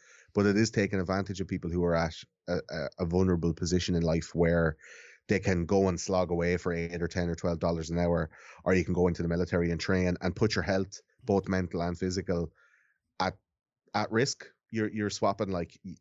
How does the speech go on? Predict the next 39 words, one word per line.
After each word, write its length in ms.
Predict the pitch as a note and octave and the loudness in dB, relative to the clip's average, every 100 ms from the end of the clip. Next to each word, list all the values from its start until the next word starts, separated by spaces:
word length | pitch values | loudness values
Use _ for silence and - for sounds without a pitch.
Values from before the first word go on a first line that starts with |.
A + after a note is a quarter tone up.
| _ _ _ | _ _ _
you 200 | B2 G2 | -6 -2
know, 140 | F2 | -2
some 260 | D#2+ G2+ F#2 | -2 0 2
years 260 | F#2 F#2 F2 | 2 0 -2
at 80 | |
the 120 | G2 F2+ | 0 0
end 140 | F2 | 2
of 60 | F2+ | 4
your 120 | F2 | 4
life, 360 | F2+ F2+ - - - - | 4 2 -2 -20 -20 -2
or 300 | C3+ D3 G#2+ | 2 4 2
indeed, 420 | G2+ G2+ G2 F2+ F2+ | 0 -4 -4 -6 -8
like, 180 | E2+ - | -10 -12
if 160 | F2+ E2+ | -16 -10
you 80 | |
get 160 | E2 F2 | -6 -6
fucking 320 | - E2+ E2 | -6 -6 -6
stung 320 | - F#2+ F#2 | -4 -2 0
with 160 | F2 E2+ - _ _ - _ - | 0 -2 -6 _ _ -20 _ -4
some 200 | G#2+ F#2+ | -2 0
kind 160 | F#2+ | 0
of 60 | E2+ | 0
weird 300 | F2+ F2+ E2+ | 2 2 2
I 140 | F2+ | 2
E 180 | F2+ F2 | 2 0
D, 340 | F2+ F#2 F#2+ - - | -2 -2 -2 -6 -2
like, 260 | F2 - - | -2 -2 -6
you 160 | G2+ F#2 | -4 0
could 160 | F#2+ | 0
be 80 | F2 | 0
putting 220 | - F2 | 0 -2
your 100 | D#2+ | -4
feet 300 | - G2 G#2 | -2 -2 -2
and 80 | F#2 | 0
your 100 | E2+ | 2
legs 220 | F2 F2+ | 4 2
and 80 | F2+ | 0
your 80 | E2+ | 0
knees 420 | E2+ F#2+ G2 F#2 | 2 2 2 -2